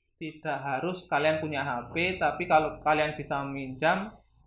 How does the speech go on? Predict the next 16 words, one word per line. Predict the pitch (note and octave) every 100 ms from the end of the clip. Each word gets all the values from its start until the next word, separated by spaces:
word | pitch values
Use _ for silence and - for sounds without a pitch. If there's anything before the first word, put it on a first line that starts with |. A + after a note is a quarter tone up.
| _
nanti | D#3 F3 G#3
skemanya | - G3 G3+ G3+ G#3+ A3+
sama | - G#3+ G#3 G3+
persis | G#3 - A#3+ -
seperti | G#3 F#3 F3+ A3 A3
teman-teman | A3 G3 F#3+ F#3 F3+ F3+
kalian | F3 E3+ F#3 F#3+ F#3+
yang | F#3 F#3
mempunyai | E3+ E3+ E3 D#3+ D3+
H | C3+ C3+
P, | - F3 E3+
tetapi | E3 D#3 C#3 C3+ - G3+ G#3+ _ _ _ _ _ -
tidak | E3+ E3 - F#3 -
mampu | E3 D3+ D#3+
membeli | F3 C#3+ C#3 C3+
kuota. | C3 B2+ A#2 -